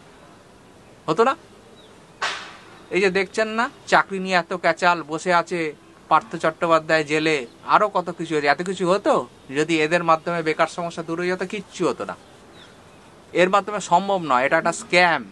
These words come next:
এটা একটা scam। মেশিন বিক্রি করে র কাটি আমি নিয়ে নেবো, এইটা বলাটা একটা scam, এটা একটা অপরাধ, এটা একটা জোচ্চুরি, এটা একটা চিটিংবাজি। যারা এটা বলে তারা জোচ্চোর, তারা চিটিংবাজ।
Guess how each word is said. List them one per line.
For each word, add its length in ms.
এটা 160
একটা 160
scam। 520
মেশিন 480
বিক্রি 240
করে 220
র 180
কাটি 320
আমি 180
নিয়ে 200
নেবো, 180
এইটা 260
বলাটা 360
একটা 200
scam, 480
এটা 140
একটা 180
অপরাধ, 480
এটা 140
একটা 200
জোচ্চুরি, 560
এটা 120
একটা 180
চিটিংবাজি। 600
যারা 240
এটা 180
বলে 320
তারা 200
জোচ্চোর, 500
তারা 160
চিটিংবাজ। 540